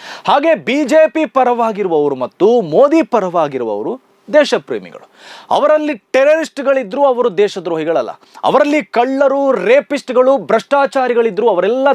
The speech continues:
ದೇಶ ಪ್ರೇಮಿಗಳು. ಹಾಗಾಗಿ ನಿಜವಾದ ದೇಶ ಪ್ರೇಮಿಗಳು ದೇಶದ್ರೋಹ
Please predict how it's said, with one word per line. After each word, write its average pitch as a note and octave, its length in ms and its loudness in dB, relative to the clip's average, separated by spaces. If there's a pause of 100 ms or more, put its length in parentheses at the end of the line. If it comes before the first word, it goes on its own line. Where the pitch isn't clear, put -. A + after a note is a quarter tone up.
ದೇಶ F3+ 220 -2
ಪ್ರೇಮಿಗಳು. B2+ 640 -10 (280)
ಹಾಗಾಗಿ E3+ 600 -2 (460)
ನಿಜವಾದ C#4+ 520 2
ದೇಶ B3 360 0
ಪ್ರೇಮಿಗಳು A3+ 800 2 (380)
ದೇಶದ್ರೋಹ G3 640 0